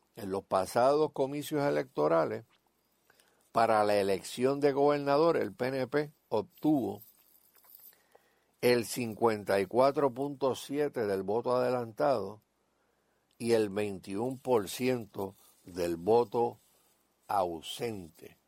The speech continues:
¿verdad? Eh, esta persona indica que el proyecto de ley no atiende la avalancha de trabajo y votos por contar que implicarían esos cambios propuestos en las tareas que realiza, eh, Java,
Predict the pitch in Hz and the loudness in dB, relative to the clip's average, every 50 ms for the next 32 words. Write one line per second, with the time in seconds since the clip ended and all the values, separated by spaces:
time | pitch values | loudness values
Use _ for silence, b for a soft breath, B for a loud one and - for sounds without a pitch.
0 | _ _ - 92 95 95 95 127 160 180 175 _ _ _ _ _ _ _ _ _ | _ _ -16 -14 -10 -4 -2 -2 -2 -4 -6 _ _ _ _ _ _ _ _ _
1 | _ _ _ _ _ _ - - 127 120 104 98 95 92 87 87 92 - - 131 | _ _ _ _ _ _ -12 -10 -4 -4 -2 -2 -2 -4 -6 -8 -6 -2 -2 -2
2 | 120 139 131 113 147 151 147 147 139 131 123 107 101 - - 135 123 127 135 131 | 0 0 -2 0 -2 0 0 0 0 0 0 -2 -4 -4 -6 -8 -8 -8 -8 -4
3 | 127 156 170 147 - 127 117 110 90 - 104 98 95 90 85 80 - 98 98 92 | -2 -2 -2 0 0 0 0 0 -2 -4 -6 -4 -4 -4 -4 -6 -6 -6 -4 -4
4 | 92 101 104 104 - 123 123 123 127 131 143 165 180 170 151 120 107 113 120 120 | -4 -4 -6 -6 -2 0 0 2 2 2 0 0 0 -2 -4 -4 -2 -2 -2 -2
5 | 123 120 127 143 - 147 143 131 120 110 104 98 98 104 110 107 - 127 123 127 | -2 -4 -4 -2 -2 0 2 2 2 2 2 0 -2 -4 -6 -4 -2 0 2 0
6 | 127 - 135 123 117 104 101 117 131 131 143 135 110 101 101 113 117 131 120 - | 0 0 2 2 2 2 2 2 0 0 -2 -4 -2 -2 -4 -4 -4 -6 -10 -6
7 | - 120 113 101 113 117 104 95 82 - - 104 123 143 - - - _ _ b | -6 -6 -6 -4 -6 -8 -8 -8 -8 -6 -2 -2 -2 -2 -4 -8 -16 _ _ b
8 | b b b b b b b b b b b b b - 117 113 107 101 - 117 | b b b b b b b b b b b b b -4 -2 -2 -2 -2 -2 -2
9 | 110 104 98 107 104 104 101 110 123 135 131 123 120 110 - 123 - - 123 113 | -2 0 2 2 2 4 4 2 2 2 2 0 0 0 -2 -4 0 2 0 0
10 | 120 120 127 123 - - 120 113 90 90 101 113 135 131 - 151 127 113 104 101 | 2 0 -2 -2 0 0 -2 -2 0 0 -2 -2 -2 -2 -2 -2 -2 0 0 -2
11 | 98 95 - - 104 95 92 98 104 113 117 107 - 117 113 107 101 95 90 87 | -2 -4 -4 -2 -2 0 0 0 0 0 -2 -4 -6 -6 -6 -4 -4 -6 -8 -8
12 | 85 85 95 95 87 87 92 104 131 131 - 127 107 98 87 - - - 95 90 | -8 -4 -2 0 0 0 -2 -4 -6 -4 -2 -2 0 0 -2 -4 -6 -6 -6 -4
13 | 85 80 76 73 73 117 143 156 135 101 87 | -4 -6 -6 0 2 4 4 4 4 0 -2